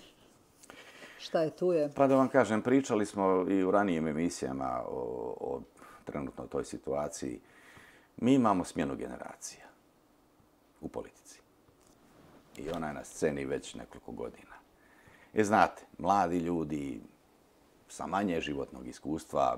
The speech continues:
Speaker 2: samim tim i sa manje političkog iskustva, znate, ta impulsivnost, ta, ajde da kažem, i kreativnost i želja za nekim brzim promjenama, međutim,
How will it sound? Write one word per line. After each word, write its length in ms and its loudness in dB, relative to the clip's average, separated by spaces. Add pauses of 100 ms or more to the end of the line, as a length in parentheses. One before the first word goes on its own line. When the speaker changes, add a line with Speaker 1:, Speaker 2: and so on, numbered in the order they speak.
(120)
Speaker 2:
samim 380 -10
tim 260 -10
i 260 -14
sa 180 -12
manje 240 -12
političkog 520 -4
iskustva, 640 -2 (580)
znate, 300 -4
ta 180 -6
impulsivnost, 920 -4
ta, 200 -12 (360)
ajde 160 -10
da 220 -14
kažem, 240 -12
i 40 -16
kreativnost 960 -2
i 180 -8
želja 440 4
za 180 -10 (100)
nekim 260 -14
brzim 420 2
promjenama, 540 -2
međutim, 560 -2